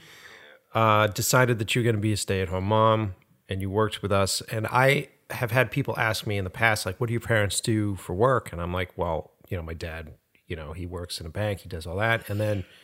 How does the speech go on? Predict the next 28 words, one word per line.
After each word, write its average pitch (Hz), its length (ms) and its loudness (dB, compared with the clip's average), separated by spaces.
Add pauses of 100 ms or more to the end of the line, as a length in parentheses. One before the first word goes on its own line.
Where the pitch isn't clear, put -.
(500)
my 101 100 -2
mom 117 300 8
had 110 160 0
the 98 60 -4
hardest 98 280 -4
job 92 180 -2
of 87 120 -10
all. 131 160 4
She - 160 -4
was 101 120 -4
a 92 40 -10
stay-at-home 87 420 -4
mom, 98 300 2
which - 320 -8
basically 120 400 0
meant 104 240 -2
that 101 120 -6
you 98 200 -2
were 85 340 -6
working 95 640 -6
twenty-four 98 460 -4
hours 92 260 -4
a 90 40 -12
day 85 520 -8 (760)
for 90 520 -6
how 113 120 -2
many 104 180 -2
years 104 560 -4